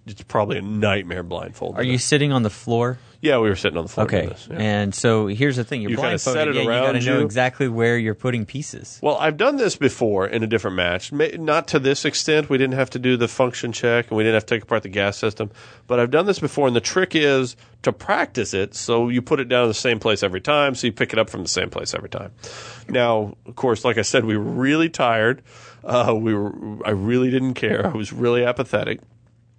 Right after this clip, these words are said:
Speaker 1: So you'll see me take apart this gun in the video and just throw it on the ground. I don't, I don't even care where it lands. And I, then I go searching for it, of course, stump fumbling
Speaker 2: Well, you
Speaker 1: for
Speaker 2: need
Speaker 1: it.
Speaker 2: to find that video and post it.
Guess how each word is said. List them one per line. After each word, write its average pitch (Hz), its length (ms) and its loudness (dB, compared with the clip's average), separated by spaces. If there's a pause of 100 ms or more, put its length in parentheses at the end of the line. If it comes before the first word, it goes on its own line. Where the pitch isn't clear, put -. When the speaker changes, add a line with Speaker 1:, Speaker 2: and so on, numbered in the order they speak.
(200)
Speaker 1:
So 156 260 0
you'll 151 200 2
see 151 220 0
me 139 160 2
take 127 280 0
apart 117 280 0
this 110 140 -2
gun 110 280 0
in 110 80 0
the 110 60 -2
video 104 460 -4 (420)
and 95 160 -2
just - 260 -6
throw - 240 -6
it - 80 -6
on 85 100 -8
the 87 80 -10
ground. - 400 -10
I - 60 -4
don't, - 260 -8
I 92 140 2
don't - 140 -2
even - 160 -10
care - 200 -2
where - 120 -2
it - 80 -6
lands. - 500 0
And 117 220 -2
I, 131 80 4
then 151 160 2
I 147 80 2
go 143 100 2
searching 131 400 0
for 131 160 0
it, 120 60 2
of 113 80 -6
course, 120 200 2
stump 117 320 0
fumbling 117 340 0
Speaker 2:
Well, 131 60 2
you 139 60 2
Speaker 1:
for 117 40 4
Speaker 2:
need 110 100 4
Speaker 1:
it. 110 40 2
Speaker 2:
to 113 60 0
find 139 260 0
that 117 120 -2
video 110 320 0
and 98 100 -4
post - 300 -6
it. - 120 -12